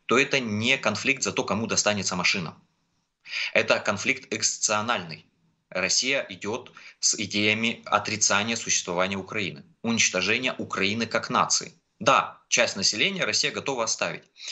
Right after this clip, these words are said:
Да, может быть, формальные атрибуты государственности с условным правительством а-ля Виши Россия готова была б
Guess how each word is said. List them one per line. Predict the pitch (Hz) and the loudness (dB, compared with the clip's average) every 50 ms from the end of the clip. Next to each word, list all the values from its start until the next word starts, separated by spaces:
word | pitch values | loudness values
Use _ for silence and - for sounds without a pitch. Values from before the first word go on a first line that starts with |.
| - - _ | -14 -12 _
Да, | - 95 101 123 143 147 | 2 4 6 6 6 6
может | 127 127 127 - | 4 0 -2 0
быть, | 131 131 127 | 0 -2 2
формальные | - - - 117 123 143 147 135 127 | 2 2 4 4 2 0 2 0 -2
атрибуты | - - 104 107 139 139 131 | -2 -2 -6 -6 -4 -4 -2
государственности | 120 127 - - 127 135 139 135 - - 113 101 - - 110 | 0 0 0 2 4 4 4 4 2 0 -2 -2 -2 -2 -2
с | 101 - | -4 -4
условным | - - - - 123 123 120 107 104 | -2 -2 -2 0 0 -2 0 -2 -2
правительством | - 104 107 110 107 92 98 - - 104 101 95 | 0 0 0 0 0 0 0 0 2 0 2 2
а-ля | 95 101 98 98 92 | 2 2 4 2 2
Виши | 90 92 - - 156 180 185 180 - - - - - - | 2 2 2 2 2 0 -2 -6 -14 -20 -20 -20 -10 -2
Россия | 101 107 101 - 143 143 | 0 2 2 4 2 2
готова | 139 117 107 151 143 139 | 0 -2 -4 -2 -4 -2
была | 123 107 104 110 120 | -2 -2 0 0 0
б | 120 - | -2 -2